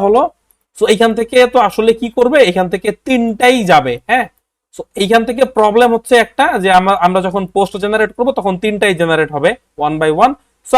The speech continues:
আমরা কি করব? Just এই ভিডিও অনেক বড় হয়ে যাচ্ছে, আমরা just এক্সিকিউশনে ক্লিক করে দিব। And আমরা দেখব যে এখানে এক্সিকিউট হচ্ছে। So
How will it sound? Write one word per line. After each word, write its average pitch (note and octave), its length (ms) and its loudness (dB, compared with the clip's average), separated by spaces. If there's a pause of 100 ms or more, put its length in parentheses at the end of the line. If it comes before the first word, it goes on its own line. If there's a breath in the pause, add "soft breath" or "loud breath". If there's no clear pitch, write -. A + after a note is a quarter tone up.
আমরা A#3+ 200 0
কি B3+ 60 -4 (100)
করব? C4+ 140 2 (160)
Just A#3 180 2 (180)
এই G#3 120 0
ভিডিও G#3+ 240 2
অনেক A3 200 -2
বড় A3+ 180 2
হয়ে A3+ 160 2
যাচ্ছে, A3+ 180 -4 (100)
আমরা G#3 120 -2 (100)
just G3+ 260 -2
এক্সিকিউশনে E3+ 600 -4
ক্লিক E3 260 -6
করে C3+ 160 -4
দিব। A#2+ 100 -10 (560)
And G#3 120 0 (100)
আমরা F#3+ 200 0
দেখব F#3+ 240 -2
যে A#3+ 120 2
এখানে F#3 260 -2
এক্সিকিউট E3 440 -4
হচ্ছে। - 220 -12 (640)
So G#3+ 80 0